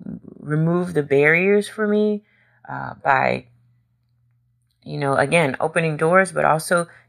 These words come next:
giving me exposure, bringing me on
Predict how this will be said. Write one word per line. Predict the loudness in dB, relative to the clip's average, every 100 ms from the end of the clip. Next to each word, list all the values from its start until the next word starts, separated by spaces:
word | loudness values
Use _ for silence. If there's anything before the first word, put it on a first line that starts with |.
| -6
giving | 0 2
me | 2
exposure, | 0 -2 -4 0 2 2 0 0 -4 _ _
bringing | -12 -2 0 2 2
me | 2
on | 2 0 -4